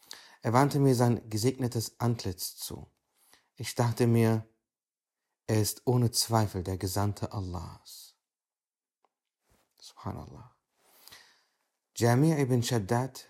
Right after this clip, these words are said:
möge Allah mit ihm zufrieden sein, berichtete, jemand unter uns namens Tariq sagte, Ich sah den Gesandten Allahs, Friede sei mit ihm,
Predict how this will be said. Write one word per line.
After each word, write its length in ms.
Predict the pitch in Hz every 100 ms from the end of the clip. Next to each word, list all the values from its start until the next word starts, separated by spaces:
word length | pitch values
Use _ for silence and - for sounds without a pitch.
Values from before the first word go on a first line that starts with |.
| _
möge 240 | 104 104 101
Allah 240 | 101 110
mit 160 | 110 110
ihm 120 | 104
zufrieden 420 | 104 - 127 120
sein, 240 | 113 113
berichtete, 680 | 104 107 117 127 120 127 123 _ _ - _ _ _
jemand 360 | 110 127 135
unter 260 | - 123 131
uns 200 | 123 120
namens 520 | 120 117 117 113 - - -
Tariq 480 | 131 117 101 - - _
sagte, 580 | - 107 107 - 113 107 - _ _
Ich 180 | - 107
sah 180 | 123 127
den 160 | 139
Gesandten 340 | 120 110 117 117
Allahs, 400 | 107 107 110 117
Friede 360 | - 110 101
sei 140 | 101 104
mit 200 | 107 107
ihm, 240 | 123 123